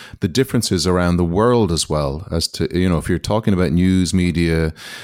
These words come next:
and visual, there are certain events that are obviously global events. You mentioned Ukraine there, obviously, and, and covid prior to that.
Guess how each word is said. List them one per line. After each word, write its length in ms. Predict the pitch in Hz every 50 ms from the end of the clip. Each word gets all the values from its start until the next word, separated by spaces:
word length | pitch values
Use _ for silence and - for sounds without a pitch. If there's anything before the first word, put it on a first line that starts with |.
| - - -
and 200 | - 85 85 80
visual, 800 | 80 80 82 92 107 101 87 90 95 85 82 80 78 76 82 - - - - - -
there 100 | - 92
are 20 |
certain 580 | 87 - - 135 139 - - 135 120 104 85 - -
events 500 | 101 98 78 90 85 85 104 113 - - -
that 220 | - 85 80 76
are 220 | 78 76 76 73 78
obviously 320 | 82 78 87 - - 82
global 400 | 73 90 92 87 87 80 92 85
events. 400 | 78 - 76 71 76 80 - -
You 80 | 78 76
mentioned 380 | 78 78 76 - - 76 69
Ukraine 400 | 78 80 - - 90 82 76 73 71
there, 180 | 76 71 69
obviously, 460 | 71 69 71 73 - - 78 78 78 76
and, 140 | 73 69 -
and 160 | 80 76 -
covid 400 | - - 87 87 76 80 76 69
prior 300 | - 85 80 78 76 76
to 120 | - 82
that. 260 | 76 76 78 73 73